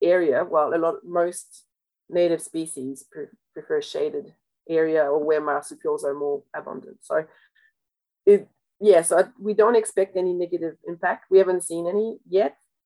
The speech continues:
but it is possible that it can be attracted to, you know, say, kangaroo dung or something like that, but we don't expect it to do it.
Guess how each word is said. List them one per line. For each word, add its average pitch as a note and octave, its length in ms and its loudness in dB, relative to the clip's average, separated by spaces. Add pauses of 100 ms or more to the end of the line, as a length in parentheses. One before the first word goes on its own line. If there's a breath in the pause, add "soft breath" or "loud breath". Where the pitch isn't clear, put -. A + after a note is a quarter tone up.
but F#3 220 4
it - 260 -4
is F#3+ 200 6
possible E3 420 -2
that D#3 160 -4
it D#3 160 -8
can D#3+ 220 -6 (160)
be A3+ 140 -2
attracted G3 560 -2 (100)
to, F3 60 -16
you D#3 380 -14
know, D3 60 -4
say, D3 360 -8 (420)
kangaroo E3 340 -4
dung D#3 220 0
or D3+ 280 -8
something - 280 -16
like C#3+ 140 -6
that, - 220 -8
but - 180 -4 (720)
we F#3 80 -2
don't D#3+ 140 0
expect - 340 -8
it D3 160 -8
to - 80 -20
do D#3+ 120 -4
it. - 140 -6